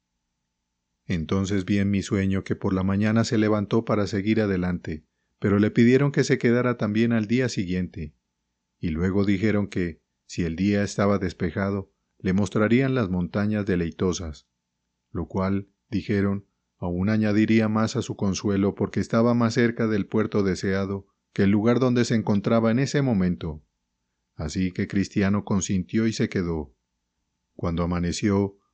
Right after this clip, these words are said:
lo llevaron a lo alto de la casa y le hicieron mirar hacia el sur. Así lo hizo, y a gran distancia vio un país montañoso muy agradable con hermosos bosques y viñedos, frutas de todo tipo,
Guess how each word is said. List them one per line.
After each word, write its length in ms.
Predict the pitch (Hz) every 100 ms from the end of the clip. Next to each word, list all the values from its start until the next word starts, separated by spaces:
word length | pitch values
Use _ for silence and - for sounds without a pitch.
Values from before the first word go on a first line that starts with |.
| _
lo 120 | 98
llevaron 440 | 92 95 107 113 110
a 60 |
lo 140 | 107 113
alto 280 | 117 120
de 100 | 107
la 140 | 92 85
casa 340 | 98 90 98
y 40 | 92
le 100 | 95
hicieron 340 | 87 117 117
mirar 320 | 113 113 123
hacia 220 | 123 - 95
el 100 | 82
sur. 380 | 95 85 73 - _ _ _ _ _ _
Así 320 | - 80 98 95
lo 180 | 101
hizo, 480 | 95 98 - 90 76 _ _ _
y 100 | 87
a 60 |
gran 280 | 82 95 98
distancia 600 | 104 98 107 104 98 104
vio 160 | 101 104
un 120 | 101
país 340 | 104 104 104
montañoso 640 | 110 98 95 90 101 95 101
muy 240 | 107 110
agradable 580 | 107 101 101 104 104 104
con 160 | 101
hermosos 500 | 98 98 113 107 113
bosques 440 | 104 120 117 120 -
y 80 | 143
viñedos, 600 | 82 85 87 78 73 - _ _ _
frutas 420 | - 120 139 143 131
de 120 | 117
todo 320 | 135 135 123
tipo, 500 | 113 107 101 78 -